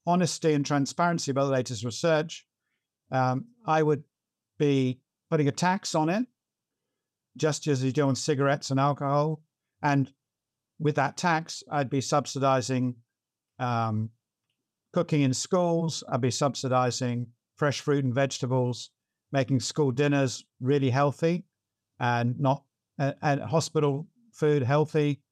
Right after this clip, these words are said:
all the institutions. That's what, that's really what I would be doing. But I think a lot of it is education and, uh, realizing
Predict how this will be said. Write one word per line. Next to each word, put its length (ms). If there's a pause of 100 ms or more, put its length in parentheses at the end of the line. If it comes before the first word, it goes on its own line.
(140)
all 120
the 80
institutions. 920 (480)
That's 200
what, 180
that's 280 (360)
really 300
what 180
I 140
would 180
be 120
doing. 320
But 100
I 60
think 240
a 40
lot 160
of 60
it 80
is 140
education 720 (640)
and, 440
uh, 300 (560)
realizing 760